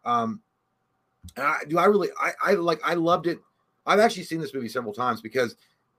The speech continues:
um, it does br-, have a, a propensity to bring you back and watch it over and over again. I don't know, like, there's just something, it, like, and I, I know this is gonna sound weird. It feels cozy. <laughs>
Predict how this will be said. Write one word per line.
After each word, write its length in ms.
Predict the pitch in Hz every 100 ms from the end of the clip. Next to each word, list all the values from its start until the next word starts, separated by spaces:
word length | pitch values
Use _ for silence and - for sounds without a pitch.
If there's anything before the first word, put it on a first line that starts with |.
| _
um, 460 | 120 120 110 107 101 _ _ _ _ _ _
it 140 | 143 139
does 240 | 185 202
br-, 180 | 107 -
have 200 | 156 147
a, 80 | 143 -
a 160 | 120
propensity 560 | 117 117 160 170 127 120
to 80 | 104
bring 260 | 113 123
you 80 | 120
back 340 | 110 110 101 - _
and 120 | 110 107
watch 320 | 113 117 107
it 140 | 90 -
over 240 | 113 98
and 100 | 104
over 200 | 98 92
again. 180 | 87 85
I 120 | 90 143
don't 100 | 151
know, 240 | 131 107
like, 200 | 120 117 131
there's 160 | 147 143
just 100 | -
something, 160 | 135 - _ -
it, 140 | 170 - -
like, 180 | 165
and 80 | 170
I, 60 | 208 202
I 100 | 165
know 100 | 190
this 140 | 196 151
is 100 | 147
gonna 160 | 151
sound 220 | - 127
weird. 260 | 110 117 120
It 140 | 135 135
feels 220 | 180 -
cozy. 340 | 127 135 107
<laughs> 80 | -